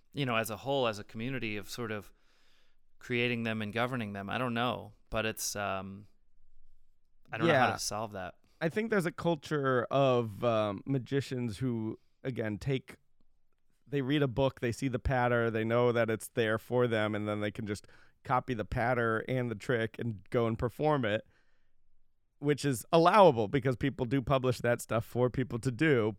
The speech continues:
Speaker 2: But then they take that a step further, and then when they see a performance, they're like,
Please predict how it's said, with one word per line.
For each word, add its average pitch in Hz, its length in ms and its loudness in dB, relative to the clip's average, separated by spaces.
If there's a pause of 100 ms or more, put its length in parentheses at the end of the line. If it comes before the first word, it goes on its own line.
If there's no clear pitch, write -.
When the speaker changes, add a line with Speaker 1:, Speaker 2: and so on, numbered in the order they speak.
Speaker 2:
But 160 400 4 (580)
then 165 380 2
they 160 140 6
take 151 300 -2 (120)
that 151 360 6
a 143 100 0
step - 300 2
further, 147 480 4
and 127 260 0
then 127 160 2
when 127 140 2
they 113 100 0
see - 360 0
a 214 60 8
performance, 110 800 -2
they're 127 160 2
like, 110 260 2